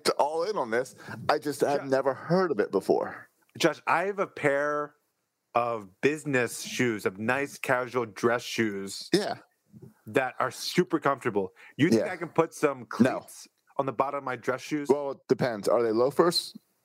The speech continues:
Speaker 2: No, they're not loafers. They're, they're, they're high,
Speaker 1: Like
Speaker 2: high ankle.
Speaker 1: uh, like you tie 'em?
Speaker 2: Yeah, you tie 'em.
Speaker 1: Then yeah, send them to me. I'll glue some cleats on for you.
Speaker 2: No, no, I'm gonna, I'm gonna send them to Custom Cleats.
Speaker 1: No, Custom Cleats is gonna be expensive.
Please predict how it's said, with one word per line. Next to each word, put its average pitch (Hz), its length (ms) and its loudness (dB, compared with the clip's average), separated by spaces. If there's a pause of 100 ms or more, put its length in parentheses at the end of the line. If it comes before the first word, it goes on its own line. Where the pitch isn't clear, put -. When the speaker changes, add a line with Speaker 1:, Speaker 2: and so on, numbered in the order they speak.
(440)
Speaker 2:
No, 196 180 4
they're 160 100 -4
not 123 140 -6
loafers. 110 420 -2
They're, 127 400 0 (180)
they're, 139 220 0
they're 143 120 0
high, 139 240 -2
Speaker 1:
Like 131 120 4
Speaker 2:
high 123 140 -8
ankle. 120 280 -6 (680)
Speaker 1:
uh, 127 80 6
like 117 160 -4
you 113 60 0
tie 127 260 0
'em? 160 120 -8 (640)
Speaker 2:
Yeah, 254 100 2
you 113 120 -4
tie 104 260 0
'em. 147 100 -12 (460)
Speaker 1:
Then 156 120 4
yeah, 151 180 -4 (200)
send 160 240 2
them 143 100 -4
to 139 100 -2
me. 120 100 0
I'll 123 100 0
glue 127 200 -2
some 104 180 -6
cleats 113 260 0
on 87 140 -2
for 73 200 2
you. - 80 -2
Speaker 2:
No, 214 40 -6
no, 180 140 -2
I'm 190 80 -4
gonna, 220 180 0
I'm 165 160 2
gonna 214 160 2
send 165 300 -2
them 156 120 -2
to 156 100 -2
Custom 147 500 -2
Cleats. - 520 -6 (120)
Speaker 1:
No, 151 160 4
Custom 165 320 -2
Cleats 160 240 0
is - 60 -12
gonna 160 160 2
be 139 60 0
expensive. 123 540 0